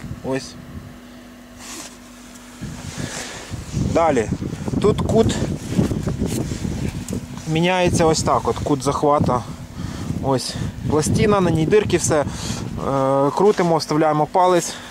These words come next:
Так понімаю, ось довго зараз стоїть. Ось тут оцей палець, ось він. Вон там палець.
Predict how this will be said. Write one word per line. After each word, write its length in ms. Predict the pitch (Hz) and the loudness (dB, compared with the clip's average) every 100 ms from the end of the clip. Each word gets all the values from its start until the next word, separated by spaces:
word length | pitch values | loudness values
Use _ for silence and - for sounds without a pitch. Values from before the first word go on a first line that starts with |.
| - - - - - - - - - - - | -16 -16 -16 -18 -18 -18 -16 -14 -14 -14 -14
Так 80 | - - | -12 -6
понімаю, 400 | 131 139 135 131 | -2 2 4 4
ось 140 | 127 | 2
довго 420 | 127 175 165 156 | 2 4 4 4
зараз 260 | 147 147 143 | 4 4 2
стоїть. 500 | - - 151 143 - - - - - - - - - - - - | 2 4 6 4 2 -10 -18 -20 -20 -20 -20 -20 -20 -20 -20 -10
Ось 200 | - 127 | -4 -4
тут 200 | - - | -4 -2
оцей 280 | 147 165 156 | 0 0 0
палець, 400 | 143 151 139 131 - | 2 2 4 2 0
ось 220 | 135 135 | -2 -2
він. 120 | 135 - - - - - - - - - - - - - - - - - - - - - - - - - - - - - - - - - - - | -6 -8 -14 -14 -14 -14 -12 -12 -8 -10 -10 -12 -12 -12 -10 -10 -12 -16 -16 -14 -14 -10 -10 -10 -12 -12 -16 -16 -14 -14 -14 -16 -16 -16 -18 -8
Вон 160 | 131 | -6
там 180 | 127 135 | -2 -2
палець. 440 | 127 131 117 - | 2 4 4 0